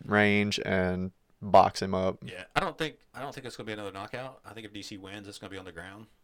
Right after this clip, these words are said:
Speaker 1: He'll grind him out.
Speaker 2: Yeah. You know,
Speaker 1: Yeah.
Speaker 2: and,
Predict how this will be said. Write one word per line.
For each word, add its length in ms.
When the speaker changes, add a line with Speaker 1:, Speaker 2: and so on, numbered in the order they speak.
Speaker 1:
He'll 120
grind 280
him 100
out. 420
Speaker 2:
Yeah. 160
You 80
know, 60
Speaker 1:
Yeah. 60
Speaker 2:
and, 360